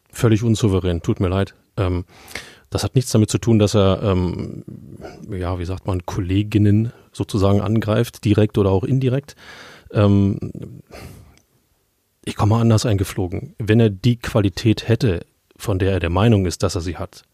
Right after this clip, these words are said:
warum trainiert er dann Hertha B S C? Warum, warum trainiert er nicht einen Spitzenverein in Deutschland,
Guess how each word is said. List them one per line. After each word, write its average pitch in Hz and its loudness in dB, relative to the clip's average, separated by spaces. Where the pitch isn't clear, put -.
warum 185 2
trainiert 151 -2
er 135 -2
dann 127 -2
Hertha 123 -6
B 107 -6
S 104 -10
C? - -14
Warum, 120 2
warum 143 2
trainiert 135 2
er 135 4
nicht 123 2
einen 117 0
Spitzenverein 110 0
in 113 2
Deutschland, 113 -2